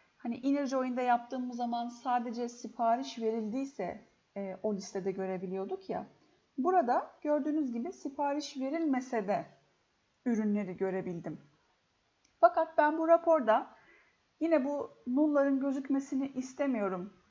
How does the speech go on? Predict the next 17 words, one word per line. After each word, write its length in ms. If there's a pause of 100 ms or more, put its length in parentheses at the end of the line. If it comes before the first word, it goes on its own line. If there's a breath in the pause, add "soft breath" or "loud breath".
(100)
dersem 640 (440)
şöyle 340
farklı 420
bir 100
işlem 360
de 60
yapabilirim. 760 (720 soft breath)
Bakın 280
buraya 240
hemen 420
ver 200
şartımı 520
koyacağım. 560 (640 soft breath)
E, 340
null'ları 440
getirme 500
diyeceğim. 340